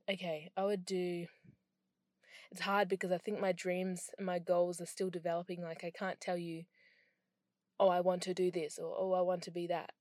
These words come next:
All I know is that I want to make a living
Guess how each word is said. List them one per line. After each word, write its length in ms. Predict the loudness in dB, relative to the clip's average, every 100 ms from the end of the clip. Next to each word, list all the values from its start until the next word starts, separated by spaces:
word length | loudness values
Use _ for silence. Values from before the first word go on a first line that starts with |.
| _ 4
All 160 | 6
I 140 | 6 4
know 200 | 4 4
is 140 | 4
that 140 | 2
I 80 | 0
want 280 | 2 0 0 -2
to 320 | -2 0 -2 -4 -10 _ _ _ _ _ _ _ _ _ _ _ _ _ _ -2
make 240 | 2 4
a 120 | 4 4
living 680 | 2 0 0 -4 -4 -8